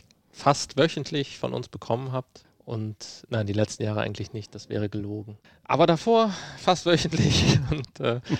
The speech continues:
jetzt haben wir grad festgestellt, wir sind irgendwie fast einen Monat im Verzug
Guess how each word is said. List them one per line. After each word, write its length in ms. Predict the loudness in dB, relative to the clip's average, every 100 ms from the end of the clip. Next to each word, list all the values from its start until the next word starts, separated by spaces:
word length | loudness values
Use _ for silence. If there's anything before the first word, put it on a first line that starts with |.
| 0
jetzt 420 | 4 4 4 -6 0
haben 140 | 2
wir 80 | 2
grad 180 | 2 2
festgestellt, 640 | -2 -4 -6 -2 -2 0
wir 80 | -2
sind 320 | -2 -4 -6
irgendwie 640 | -8 -6 -4 -2 -4 -6 -12 _ _ _ -20
fast 380 | -2 -2 -2 0
einen 180 | 0 2
Monat 300 | 2 2 2
im 100 | 0
Verzug 560 | -2 -2 -2 -4 -6